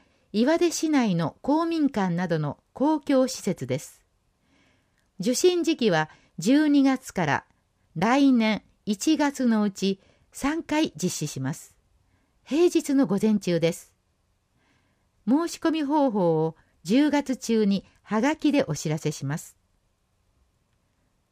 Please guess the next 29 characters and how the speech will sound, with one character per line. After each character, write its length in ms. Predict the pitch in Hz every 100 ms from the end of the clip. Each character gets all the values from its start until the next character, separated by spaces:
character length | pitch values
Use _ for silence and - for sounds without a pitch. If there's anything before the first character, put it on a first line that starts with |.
| _ _
三、 400 | - 254 247 196 _ _ _ _
個 140 | 226
別 300 | 226 339 -
健 280 | 285 277 208
診。 280 | - 127 110 _ _ _ _ _ _ _ _ _ -
受 120 | 226
診 300 | - 330 302
場 100 | 262
所 180 | 247 214
は 200 | 196 196 _ _ _ -
岩 300 | 208 285 302
出 120 | 294
市 220 | - 247
内 280 | 202 151 113 _ _ _ -
二 160 | 302
十 260 | 311 277 220
八 320 | 170 190 277
の 180 | 277 - -
医 120 | 185
療 200 | 202 190
機 120 | -
関 240 | 180 147
で 100 | 123
す。 240 | 156 - _ _ _ _ _ _ _ _ _ _ _ _ _ _ _ 170
受 100 | 220
診 320 | - 349 330
期 160 | 320 302
間 280 | 220 160
は 180 | 147 139